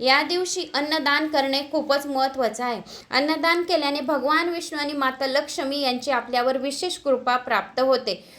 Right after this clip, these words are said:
वटपौर्णिमेला अन्नदान केल्याने पापांचा नाश होतो, मन शुद्ध होते, तसेच ग्रहांचे दोषसुद्धा दूर होतात, शुभ फळाची प्राप्ती होते. त्यामुळे वटपौर्णिमेच्या दिवशी काहीतरी थोडे अन्नदान नक्की करावे. वटपौर्णिमेच्या दिवशी वस्त्रदान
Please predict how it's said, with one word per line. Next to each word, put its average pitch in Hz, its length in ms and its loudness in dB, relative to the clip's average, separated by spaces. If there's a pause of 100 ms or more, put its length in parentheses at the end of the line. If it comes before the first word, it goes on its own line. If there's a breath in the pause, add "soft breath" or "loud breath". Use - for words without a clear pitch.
(160 loud breath)
वटपौर्णिमेला 311 920 2
अन्नदान 262 640 0
केल्याने 262 340 0
पापांचा 247 600 0
नाश 240 360 0
होतो, 254 260 0
मन 254 280 0
शुद्ध 262 280 0
होते, 254 400 2
तसेच 285 260 0
ग्रहांचे 285 600 0
दोषसुद्धा 269 600 0
दूर 240 280 -2
होतात, 277 280 -2 (300 loud breath)
शुभ 339 220 0 (120)
फळाची 262 400 0
प्राप्ती 247 420 0
होते. 269 520 -2 (100)
त्यामुळे 320 600 2
वटपौर्णिमेच्या 262 960 -2
दिवशी 254 280 -4
काहीतरी 311 760 0
थोडे 254 260 2
अन्नदान 240 600 0
नक्की 233 300 -4
करावे. 240 380 0
वटपौर्णिमेच्या 254 880 0
दिवशी 262 320 -4
वस्त्रदान 254 600 0